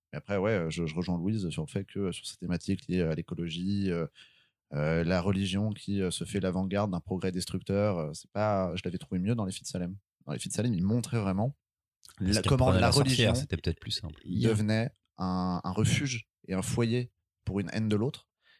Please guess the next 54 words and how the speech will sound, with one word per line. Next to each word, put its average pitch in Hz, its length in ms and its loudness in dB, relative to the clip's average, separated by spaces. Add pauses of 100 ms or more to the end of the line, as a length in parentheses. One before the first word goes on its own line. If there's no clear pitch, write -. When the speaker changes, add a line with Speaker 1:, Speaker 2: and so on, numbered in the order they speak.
(180)
Speaker 1:
Et 98 100 0
il 98 80 -2
construisait 131 460 0
vraiment 110 260 0
la 104 100 0
tension. 127 440 -6
Et 87 120 -6
là, 92 160 -2
moi, 113 140 -4
j'ai 92 120 -4
pas - 120 -6
retrouvé 107 340 -4
cette 101 200 -6
tension. - 260 -10 (200)
Speaker 3:
Moi, 127 100 2
j'aurais 120 180 2
pas 117 100 0
dit 127 100 -2
que - 60 -2
ce, 143 80 2
ce, 113 300 0
c'est, 131 160 2
c'est, 113 220 0
que - 120 -10
ce - 80 -2
soit 123 160 2
la 120 80 4
religion. 120 300 2
Enfin, 120 160 2
je - 40 0
trouve 147 120 -2
que - 80 0
la 123 160 4
religion 120 300 2
est 131 100 0
un 123 80 2
prétexte, - 520 0
comme 123 200 0
beaucoup 120 160 -4
de - 40 -2
choses. 139 140 2
C'est 127 120 2
un 117 160 2
peu, 127 260 2
il 123 40 -2
y 120 60 0
a 117 60 0
quelque 117 220 -8
chose 127 160 -4
pour - 100 0
moi 127 100 2
de 123 40 0
sous-jacent 127 420 0
là-dedans, 120 360 0